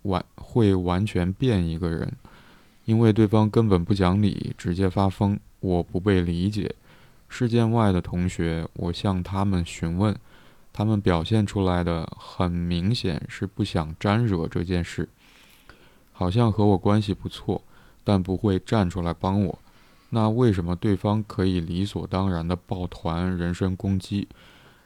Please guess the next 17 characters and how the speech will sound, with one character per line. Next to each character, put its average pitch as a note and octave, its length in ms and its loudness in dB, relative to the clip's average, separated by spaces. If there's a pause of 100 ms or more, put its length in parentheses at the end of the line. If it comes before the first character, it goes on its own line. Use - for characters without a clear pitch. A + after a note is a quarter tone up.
(100)
这 A#2+ 100 0
里 F#2+ 180 2
面 F#2 280 2
还 F2+ 180 0
有 G2 160 2
我 F2 300 -2
曾 F2+ 260 -4
经 G#2 300 -2
没 F#2+ 320 0
想 D#2+ 320 -4
到 G2+ 200 2
会 F#2 160 0
伤 G2 280 -2
害 A2+ 180 2
我 D#2+ 160 -4
的 - 100 -8
人， - 220 -8